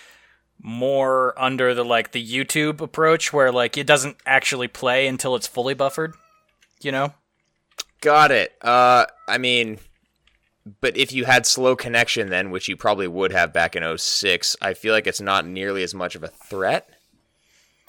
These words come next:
Speaker 1: Uh, Ghosts are notoriously small files to download. You're o-, it's only a few bytes.
Speaker 2: Ah,
Speaker 1: Yeah.
Speaker 2: ah, okay.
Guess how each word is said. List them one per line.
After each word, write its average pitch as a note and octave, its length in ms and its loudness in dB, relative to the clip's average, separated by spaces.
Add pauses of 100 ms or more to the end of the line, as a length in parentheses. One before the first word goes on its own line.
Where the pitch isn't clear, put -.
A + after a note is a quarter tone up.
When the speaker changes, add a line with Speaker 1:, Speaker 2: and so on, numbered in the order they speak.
(200)
Speaker 1:
Uh, A3+ 260 12
Ghosts G3 540 6
are E3 160 6
notoriously D#3 840 4
small A#2+ 340 2
files G#2+ 500 -2
to A2 100 -12
download. G2 380 -8
You're A2+ 140 -4
o-, D#3+ 80 -2
it's D3 180 -4
only E3 200 0
a A#2 40 -2
few A2+ 200 -10
bytes. F#2 440 -8 (140)
Speaker 2:
Ah, F2 340 -2
Speaker 1:
Yeah. G#2+ 320 0
Speaker 2:
ah, - 60 0
okay. G2+ 240 -2